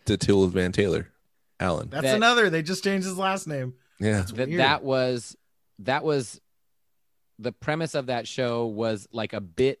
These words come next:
Speaker 3: that he did in his stand-up routine.
Speaker 1: Oh, yeah.
Speaker 3: And, uh,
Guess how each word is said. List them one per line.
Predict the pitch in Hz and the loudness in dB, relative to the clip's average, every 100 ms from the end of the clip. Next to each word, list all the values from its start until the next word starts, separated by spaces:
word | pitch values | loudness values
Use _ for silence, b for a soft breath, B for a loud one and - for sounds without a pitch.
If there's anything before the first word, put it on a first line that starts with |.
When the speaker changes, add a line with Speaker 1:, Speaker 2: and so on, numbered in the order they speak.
| 107 | -10
Speaker 3:
that | 117 | -12
he | - 123 | -6 -6
did | 107 120 98 98 | 0 2 2 -2
in | 107 104 | -6 -8
his | 104 - | -8 -6
stand-up | 110 104 101 | -6 -4 -6
routine. | 101 - 95 90 92 - _ - | -8 -8 -8 -8 -10 -16 _ -6
Speaker 1:
Oh, | 90 92 90 | 0 2 4
yeah. | 87 85 80 | 2 2 0
Speaker 3:
And, | 107 160 147 131 131 - - _ _ _ _ _ | 0 2 2 0 -4 -10 -20 _ _ _ _ _
uh, | 120 117 113 107 | -6 -4 -2 -4